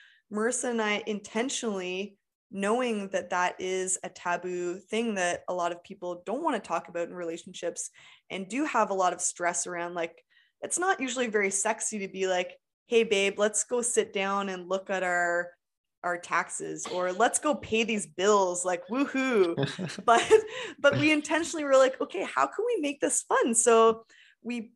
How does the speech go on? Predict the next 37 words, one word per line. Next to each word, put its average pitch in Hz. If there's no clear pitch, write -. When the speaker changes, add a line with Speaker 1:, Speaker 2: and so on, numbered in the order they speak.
Speaker 1:
call 247
it 247
our 214
finance 226
date, 233
where 202
we 202
sit 339
down. 202
We, 226
sometimes 226
we'll 233
go 220
out 214
to 226
restaurants 214
and 214
do 220
it. 214
Sometimes 220
we'll 214
do 220
it 233
at 226
home. 208
Sometimes 220
we'll 226
cook 233
a -
nice 240
meal. 214
And 208
rather 220
than, 202
like 196
Marissa 202
said, 220